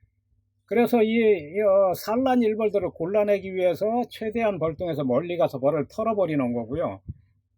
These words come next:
정상적인 산란을 하지 않는 일벌들만 원래 벌통으로 날아가라는 의미예요. 왜 그러냐면은 내가 다른 벌통에서 봉충 소비를 계속 보충을 해줬기 때문에 지금 내역벌도 많다고요. 지금 요 내역벌들이 밑에 떨어져서 못 올라가요.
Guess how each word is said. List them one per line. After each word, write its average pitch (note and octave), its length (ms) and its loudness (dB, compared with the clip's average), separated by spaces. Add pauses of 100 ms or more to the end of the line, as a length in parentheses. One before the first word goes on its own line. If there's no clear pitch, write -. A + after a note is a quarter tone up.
정상적인 A3 1000 2
산란을 A3 540 -4
하지 A#3+ 320 -4
않는 A#3+ 320 0
일벌들만 G3 920 -2
원래 F3 240 -2
벌통으로 D#3 480 -4
날아가라는 C3 720 0
의미예요. A#2 880 -4
왜 E3+ 120 -6
그러냐면은 F#3 640 -2 (480)
내가 E3+ 240 2
다른 F3+ 320 0
벌통에서 E3 580 0
봉충 F3+ 360 -8
소비를 D3+ 340 -2
계속 C3+ 480 -4
보충을 C3+ 400 -4
해줬기 D#3+ 340 -2
때문에 C3 480 -2 (380)
지금 A3+ 240 0
내역벌도 F3 540 4
많다고요. A#2+ 840 -6
지금 G#3+ 240 -8
요 G3 80 -2
내역벌들이 F#3+ 720 2
밑에 G3+ 280 -4
떨어져서 G#3+ 460 -4
못 C#3 220 -4
올라가요. A#2 640 -4